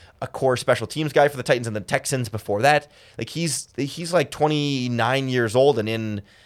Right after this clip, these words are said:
what, this is his seventh year in the N F L. Like, he's an experienced veteran backup at linebacker, and that was kinda why they signed him, you know, to replace, like, the Matthew Adams of last year, who can be experienced if you need to plug him in for an injury, but otherwise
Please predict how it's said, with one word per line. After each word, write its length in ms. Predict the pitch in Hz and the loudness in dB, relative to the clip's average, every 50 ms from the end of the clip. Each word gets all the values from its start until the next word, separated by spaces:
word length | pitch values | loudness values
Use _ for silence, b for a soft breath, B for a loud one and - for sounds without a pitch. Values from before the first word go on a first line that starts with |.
| b | b
what, 140 | b - 104 | b -8 -6
this 160 | 92 120 117 | -4 -4 -6
is 160 | 120 113 101 - | -4 -6 -6 -6
his 160 | 110 104 - | -6 -6 -6
seventh 560 | - - - - 127 127 131 165 180 175 - | -4 -4 -2 0 0 0 0 -2 -4 -4 -8
year 340 | 156 156 160 180 185 185 175 | -6 -2 0 2 2 2 0
in 240 | 131 - 147 151 151 | 0 -2 -2 0 2
the 100 | 147 135 | 2 2
N 100 | 131 127 | 2 2
F 120 | 123 - | 4 4
L. 160 | 131 139 156 | 4 4 4
Like, 200 | 151 143 120 - | 2 -2 -8 -8
he's 200 | - 160 175 170 | -6 -4 -4 -4
an 140 | 165 135 131 | -2 -4 -6
experienced 760 | 123 - - - - - 139 151 156 165 160 156 - - - b b b b b b b _ | -6 -6 -6 -8 -6 -4 -2 -2 -2 -2 -2 -4 -6 -8 -10 b b b b b b b _
veteran 560 | 104 127 127 135 131 147 147 143 139 135 98 - | 0 2 2 4 4 4 2 2 2 -2 -6 -10
backup 560 | 101 92 113 117 127 135 - - 120 117 - _ - | -12 -4 -2 0 0 0 4 4 4 4 2 _ 0
at 180 | 117 117 - | 0 0 0
linebacker, 520 | 107 120 165 208 180 120 104 107 - - 135 | 0 0 0 0 2 0 -2 -2 0 -2 0
and 120 | 127 120 | 0 0
that 100 | 123 113 | 0 0
was 340 | 131 135 120 110 107 - - b b b b b b | 0 -2 -2 -4 -8 -10 -12 b b b b b b
kinda 220 | - 143 160 156 | 0 2 2 2
why 300 | 139 117 127 131 139 143 | 2 2 2 4 4 2
they 120 | 127 127 123 | 2 2 -2
signed 320 | - - 151 156 147 117 | 0 2 2 2 2 -2
him, 60 | 101 | -4
you 60 | 98 | -8
know, 100 | 92 98 | -8 -8
to 80 | 95 98 | -6 -6
replace, 380 | 104 101 - - 131 123 - - | -6 -4 0 2 0 2 2 -2
like, 160 | 117 117 - | -2 -2 -4
the 60 | 117 | -6
Matthew 360 | 104 113 117 120 - 123 113 | -2 -2 -2 -2 -4 -6 -4
Adams 360 | - 117 120 120 123 117 101 | -2 0 0 0 0 -2 -4
of 80 | 95 85 | -6 -4
last 300 | 107 104 98 92 - - | -2 -4 -4 -4 -6 -8
year, 120 | 98 92 | -10 -10
who 60 | 92 90 | -10 -10
can 140 | - 98 | -10 -8
be 220 | 92 101 95 90 - _ _ _ _ _ _ _ _ | -8 -6 -8 -8 -10 _ _ _ _ _ _ _ _
experienced 480 | - - - 175 175 180 175 165 - | -16 -4 -2 0 2 2 0 0 -2
if 100 | 165 135 | -4 -4
you 60 | 127 113 | -2 -4
need 260 | 113 120 139 160 160 | -2 0 0 0 0
to 80 | 160 | -2
plug 260 | - - 180 165 165 156 | 0 4 4 4 4 2
him 120 | 156 156 | 0 0
in 400 | 160 165 170 175 175 180 175 - _ _ _ _ _ _ _ _ | 0 0 -2 -4 -6 -8 -12 -16 _ _ _ _ _ _ _ _
for 160 | _ - 170 170 | _ -2 -2 0
an 60 | 160 | 0
injury, 300 | 170 175 147 160 185 185 | 0 -2 -2 -4 -4 -2
but 120 | 147 139 | 0 0
otherwise 540 | - 135 143 143 143 135 135 139 120 107 - | 2 2 4 6 6 6 6 4 0 -4 -10